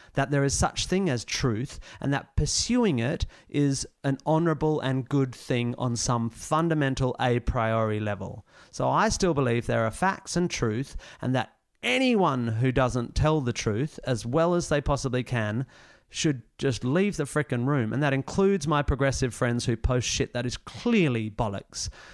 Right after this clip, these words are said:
that assume that someone's evil when obviously they're just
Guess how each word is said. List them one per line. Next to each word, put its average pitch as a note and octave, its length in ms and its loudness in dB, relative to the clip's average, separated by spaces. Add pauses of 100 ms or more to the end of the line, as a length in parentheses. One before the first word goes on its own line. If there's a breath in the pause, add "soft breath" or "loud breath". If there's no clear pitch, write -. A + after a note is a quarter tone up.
(200 loud breath)
that C#3 200 0
assume F3+ 480 2
that C3+ 180 0
someone's B2+ 420 2
evil A2+ 400 2
when A2 280 0
obviously A#2 580 0
they're G#2+ 160 0
just G#2 300 -2